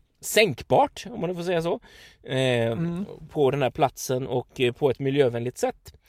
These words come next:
Speaker 1: Eh, men nu har kostnaderna stigit upp mot fyra miljoner istället, vilket de inte
Speaker 2: Oj.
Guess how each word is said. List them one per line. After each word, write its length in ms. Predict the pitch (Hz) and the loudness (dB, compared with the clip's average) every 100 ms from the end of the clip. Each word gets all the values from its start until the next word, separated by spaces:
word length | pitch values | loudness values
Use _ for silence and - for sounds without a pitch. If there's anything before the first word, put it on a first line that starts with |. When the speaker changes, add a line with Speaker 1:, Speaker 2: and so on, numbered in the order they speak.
| - - _ | -20 -20 _
Speaker 1:
Eh, 400 | 131 127 120 117 - | 2 6 6 4 0
men 480 | 147 156 151 156 - | 0 2 2 0 -2
nu 180 | 143 143 | 2 4
har 300 | 143 151 131 | 6 4 4
kostnaderna 440 | - 175 - 127 127 | 2 -2 0 -4 -4
stigit 400 | - 143 135 147 | -2 -4 0 0
upp 140 | 131 | -2
mot 220 | 143 123 | -4 -8
fyra 420 | - 226 147 147 247 | -8 -6 0 4 4
miljoner 400 | 240 127 110 110 | 2 0 -4 -6
istället, 460 | 110 131 - - _ - - _ | -2 -4 -4 -10 _ -20 -20 _
vilket 680 | 151 120 127 117 - - - | -12 -6 -4 -6 -12 -20 -12
de 180 | 160 - | -2 -2
inte 200 | 214 175 | 0 0
Speaker 2:
Oj. 100 | 185 | 2